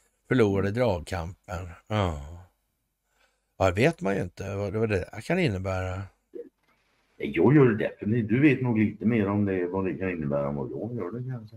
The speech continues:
Speaker 1: Ja, men jag vet inte. Kanske. För det är ju kompatibelt med hela nato-systemet.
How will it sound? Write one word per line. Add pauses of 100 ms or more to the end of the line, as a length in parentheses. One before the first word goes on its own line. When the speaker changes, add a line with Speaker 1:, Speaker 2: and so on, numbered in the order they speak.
Speaker 1:
Ja,
men
jag
vet
inte.
Kanske. (920)
För
det
är
ju
kompatibelt
med
hela
nato-systemet.